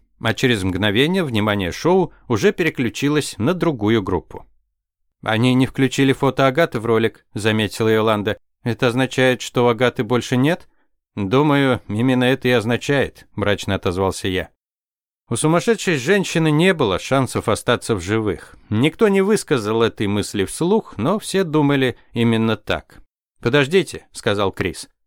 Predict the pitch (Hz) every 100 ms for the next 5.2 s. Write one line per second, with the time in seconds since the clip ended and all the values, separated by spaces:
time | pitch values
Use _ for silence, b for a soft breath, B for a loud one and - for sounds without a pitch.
0 | _ - - 170 190 196 160 175 139 -
1 | 208 190 131 120 104 127 127 156 127 117
2 | 151 190 - 135 107 185 208 - 180 160
3 | - 117 120 117 139 151 143 185 214 165
4 | - 101 110 101 123 127 120 135 135 127
5 | -